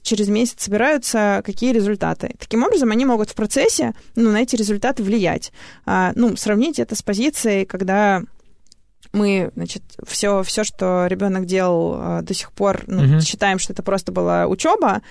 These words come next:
Speaker 1: а
Speaker 2: Да.
Speaker 1: потом у нас наступает вот итог, и в итоге мы узнаём правду, а потом уже с-, не можем ничего сделать с этими результатами.
Speaker 2: Понятно.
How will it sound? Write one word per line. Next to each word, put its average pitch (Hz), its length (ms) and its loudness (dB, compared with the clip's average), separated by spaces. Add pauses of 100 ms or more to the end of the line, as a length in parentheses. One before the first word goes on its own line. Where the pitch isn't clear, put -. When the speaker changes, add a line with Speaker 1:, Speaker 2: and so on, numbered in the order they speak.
Speaker 1:
а 113 120 2
Speaker 2:
Да. 110 60 4
Speaker 1:
потом 311 380 4
у 247 60 4
нас 202 200 -2
наступает 175 540 -2
вот 170 160 -4
итог, 349 500 2 (300)
и 202 80 0
в 185 80 2
итоге 226 460 4
мы 233 320 2
узнаём 190 480 0
правду, 170 480 0 (240)
а - 80 -2
потом 233 260 0
уже 196 140 0
с-, - 100 -8
не 190 140 0
можем 196 220 -2
ничего 196 180 -2
сделать 185 240 0
с - 40 -8
этими 180 200 -4
результатами. 185 640 -6 (500)
Speaker 2:
Понятно. 151 560 2